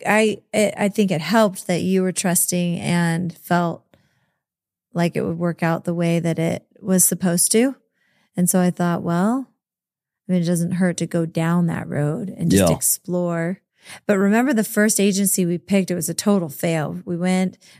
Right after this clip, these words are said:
Speaker 1: we did the interview.
Speaker 2: We just weren't feeling it.
Speaker 1: No, I mean, the second I, it's the second we even drove up to the building, I thought, "Oh, this is not it." And then
Speaker 2: Yeah.
Speaker 1: we walked in, and then it further confirmed that. We walked away. I'm like, "Yep, we're just,
Speaker 2: Not
Speaker 1: we're
Speaker 2: doing
Speaker 1: not
Speaker 2: it.
Speaker 1: going with them."
Speaker 2: Yeah, not,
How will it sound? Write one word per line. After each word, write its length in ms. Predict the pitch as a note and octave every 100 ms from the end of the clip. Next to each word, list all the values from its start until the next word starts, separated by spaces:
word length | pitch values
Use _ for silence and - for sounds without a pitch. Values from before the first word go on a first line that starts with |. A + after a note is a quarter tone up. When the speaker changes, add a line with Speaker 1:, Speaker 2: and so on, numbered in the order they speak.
| _
Speaker 1:
we 60 |
did 160 | F3 F#3
the 120 | -
interview. 600 | E3 F3 E3+ F3 F3 F3
Speaker 2:
We 100 | F3
just 120 | G#2+ -
weren't 200 | F2 -
feeling 300 | D#2 D#2 G1+
it. 80 | -
Speaker 1:
No, 640 | G3 G3+ G3 F#3+ F3 E3
I 60 | F3
mean, 140 | F#3
the 60 | F3+
second 360 | F3+ G#3 G#3 G3
I, 40 |
it's 240 | F3+ F#3 G3
the 60 |
second 220 | G#3+ B3+ A3
we 100 | G3
even 180 | F3+
drove 400 | E3 F3 F#3 F3+ -
up 260 | - F#3+ -
to 100 | F3
the 80 | E3+
building, 380 | E3+ E3+ E3+
I 100 | E3
thought, 360 | D#3+ - F3 - _ _ _ _ _
"Oh, 80 | F3+
this 240 | F3+ F3
is 100 | F3
not 240 | D#3+ E3+ C#3+
it." 220 | A#2+ - _
And 80 | - -
then 140 | -
Speaker 2:
Yeah. 60 | F3+
Speaker 1:
we 60 |
walked 300 | F3+ F3 E3+
in, 80 | F3+
and 400 | F3 F3 F3 E3+ - _ _ _
then 120 | E3+
it 100 | D#3 D3
further 360 | - G3 F#3+
confirmed 480 | F#3 G3 F#3+ F#3 F3+
that. 380 | G3 G3 G3 F#3+
We 60 | F3+
walked 300 | F3+ F3+ -
away. 280 | F3 F3+
I'm 140 | F3+ F3
like, 220 | F3+ F3+ _
"Yep, 360 | G#3 G3+ F#3+ -
we're 200 | F3+ F3+
just, 380 | F#3 - - - -
Speaker 2:
Not 200 | F#2+ C#2+
Speaker 1:
we're 40 |
Speaker 2:
doing 120 | E2+
Speaker 1:
not 180 | F#2 -
Speaker 2:
it. 60 | -
Speaker 1:
going 260 | - C3
with 140 | - -
them." 120 | -
Speaker 2:
Yeah, 120 | E2
not, 300 | D2 C#2 C#2